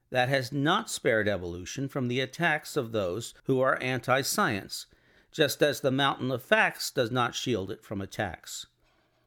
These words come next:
When you see so much disregard for so many overwhelming facts,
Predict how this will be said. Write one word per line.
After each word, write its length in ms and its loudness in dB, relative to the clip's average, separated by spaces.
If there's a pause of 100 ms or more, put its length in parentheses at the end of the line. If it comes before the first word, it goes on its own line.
(120)
When 180 -2
you 120 -2
see 420 0
so 260 2
much 340 0
disregard 840 2
for 160 2
so 380 2
many 340 0
overwhelming 760 2
facts, 600 0